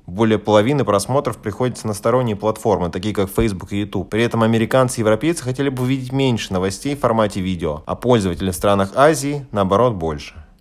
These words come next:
Подкасты набирают популярность благодаря хорошему контенту и простоте распространения.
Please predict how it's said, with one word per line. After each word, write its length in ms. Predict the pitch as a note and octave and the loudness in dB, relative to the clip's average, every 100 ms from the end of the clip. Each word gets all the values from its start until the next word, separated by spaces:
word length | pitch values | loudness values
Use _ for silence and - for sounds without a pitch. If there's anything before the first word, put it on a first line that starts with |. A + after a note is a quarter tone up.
| _ | _
Подкасты 440 | - B2 E3 F3+ C#3+ | -6 2 2 2 2
набирают 380 | C3 B2 C#3 C3+ | 2 4 4 2
популярность 800 | B2 C3+ B2 G2 F2 D#2 - - | 0 4 6 4 0 -8 -12 -12
благодаря 400 | F#2 F#2 G2+ G#2 | -4 -2 0 0
хорошему 400 | G2 A2 G#2+ G#2+ | 2 2 2 0
контенту 460 | G2+ A2 A2+ E3+ C#3 | 0 0 2 0 0
и 20 | |
простоте 400 | G#2 G#2 A2 B2+ | -2 -4 -4 -2
распространения. 840 | A#2+ - A2+ - A2 F#2+ E2 D#2 | -2 -2 -8 -4 0 0 0 -6